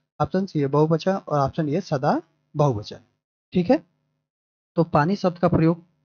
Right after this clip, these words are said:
किस में किया जाता है? तो पानी शब्द का प्रयोग हमेशा क्या है, सदा एक वचन में किया जाता है।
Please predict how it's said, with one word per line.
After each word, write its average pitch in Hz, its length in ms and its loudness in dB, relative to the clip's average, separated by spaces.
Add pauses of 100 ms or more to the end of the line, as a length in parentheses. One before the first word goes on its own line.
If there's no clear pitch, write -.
(120)
किस 175 180 -6
में 180 100 -2
किया 160 200 -2
जाता 135 240 -4
है? 165 140 -2 (460)
तो 151 60 -2
पानी 143 340 0
शब्द 147 260 -6
का 147 140 -2
प्रयोग 143 380 0
हमेशा 143 500 -4 (280)
क्या 160 140 -2
है, 269 140 0
सदा 143 460 -2 (180)
एक 160 160 -6
वचन 131 280 -6
में 175 180 -6
किया 123 220 -6
जाता 101 280 -10
है। 117 140 -10